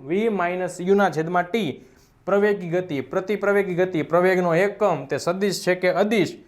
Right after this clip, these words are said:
તો આટલી જ વસ્તુ મિત્રો લખવાની. ટૂંકા સવાલને જોડીને ચાર માર્કનો સવાલ પણ બનાવી શકે, એટલે કોઈ વહેમમાં ન રહેવું કે ભાઈ નાના સવાલ આપણને નથી આવડતા, સ્કીપ કરી દ્યો. નાના સવાલને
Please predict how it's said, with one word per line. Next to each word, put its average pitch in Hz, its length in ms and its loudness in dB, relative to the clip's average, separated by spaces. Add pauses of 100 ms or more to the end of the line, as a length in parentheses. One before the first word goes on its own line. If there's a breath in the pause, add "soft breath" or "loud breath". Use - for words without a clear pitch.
(300 loud breath)
તો 208 60 2
આટલી 185 420 0
જ 214 100 0
વસ્તુ 208 260 0
મિત્રો 220 300 2
લખવાની. 196 560 2 (140)
ટૂંકા 262 480 2
સવાલને 220 580 2 (180)
જોડીને 208 480 0 (160)
ચાર 196 280 0
માર્કનો 190 400 -2
સવાલ 185 440 0
પણ 190 220 -4
બનાવી 170 420 0
શકે, 170 320 -2 (300 loud breath)
એટલે 180 200 0
કોઈ 190 200 2
વહેમમાં 180 480 0
ન 202 40 0 (160)
રહેવું 185 300 4 (260 loud breath)
કે 175 100 0
ભાઈ 170 220 0
નાના 175 320 -2
સવાલ 180 340 0
આપણને 175 360 -2 (120)
નથી 190 200 -4
આવડતા, 190 340 0
સ્કીપ - 480 -6
કરી 196 220 2
દ્યો. 143 180 2 (520 soft breath)
નાના 175 340 0
સવાલને 180 440 0